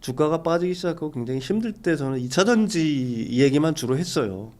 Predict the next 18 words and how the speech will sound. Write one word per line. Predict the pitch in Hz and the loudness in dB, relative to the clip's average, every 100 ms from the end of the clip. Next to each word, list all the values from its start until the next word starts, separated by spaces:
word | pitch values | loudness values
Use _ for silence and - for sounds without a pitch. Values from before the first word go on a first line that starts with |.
| - | -10
왜 | - 147 214 | 0 4 4
그러냐면은 | 175 139 127 113 110 151 131 | 2 0 0 -2 -4 -6 -6
사실 | 139 143 156 | -8 -4 -4
이 | 117 | -2
차 | - 202 | -2 2
전지라는 | 214 196 175 151 139 127 | 0 2 0 0 0 -2
거는 | 143 139 | -4 -4
우리 | 113 190 | -4 -4
산업에서 | 196 175 196 175 196 | -4 -4 -6 -8 -8
굉장히 | 123 196 302 359 330 | -6 -6 -4 -6 -8
중요한 | - 131 190 247 | -4 -2 -2 -4
의미를 | 160 151 | -6 -8
갖고 | 110 - 127 | -10 -12 -14
있는 | 113 113 | -14 -14
겁니다. | 110 117 143 | -16 -14 -10
중국을 | - 175 180 190 180 165 | 0 0 4 4 4 2
갖다가 | 160 170 170 | 2 4 2
배제했을 | 143 135 143 131 127 | 2 2 2 0 -4